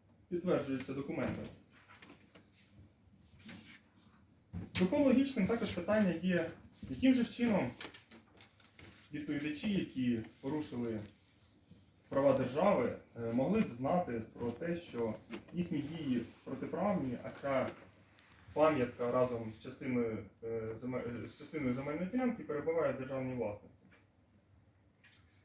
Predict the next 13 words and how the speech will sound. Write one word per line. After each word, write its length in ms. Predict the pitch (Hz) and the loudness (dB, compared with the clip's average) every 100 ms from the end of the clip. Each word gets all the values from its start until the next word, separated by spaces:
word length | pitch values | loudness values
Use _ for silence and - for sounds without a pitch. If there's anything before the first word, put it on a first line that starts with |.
| _ _ _ _ - _ _ _ _ _ _ _ - | _ _ _ _ -20 _ _ _ _ _ _ _ -12
У 60 | |
постановах 480 | 151 190 233 269 202 | -4 0 6 8 6
Кабінету 360 | 160 190 208 175 | 4 0 0 2
Міністрів 400 | 185 202 175 170 | 0 0 -4 -10
України 380 | - 220 220 127 | -4 0 0 0
за 80 | |
дві 100 | 123 | -4
тисячі 240 | 123 - - | -6 -10 -10
перший — 360 | 135 - 123 | -10 -8 -8
дві 80 | 123 | -10
тисячі 260 | 123 123 123 | -10 -12 -8
дев'ятий 320 | 127 127 170 | -4 -4 -4
рік, 160 | 123 | -10